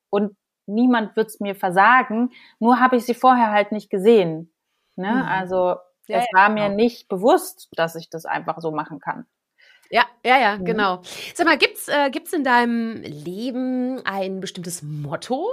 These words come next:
Speaker 2: was dich immer wieder an etwas erinnert, an deinen Kern erinnert?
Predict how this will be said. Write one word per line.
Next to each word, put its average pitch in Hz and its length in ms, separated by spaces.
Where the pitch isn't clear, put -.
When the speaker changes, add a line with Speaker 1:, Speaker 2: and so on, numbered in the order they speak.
Speaker 2:
was - 240
dich 240 160
immer 233 240
wieder 226 400
an 208 360
etwas - 560
erinnert, 214 460
an 214 100
deinen 196 220
Kern 190 260
erinnert? 254 420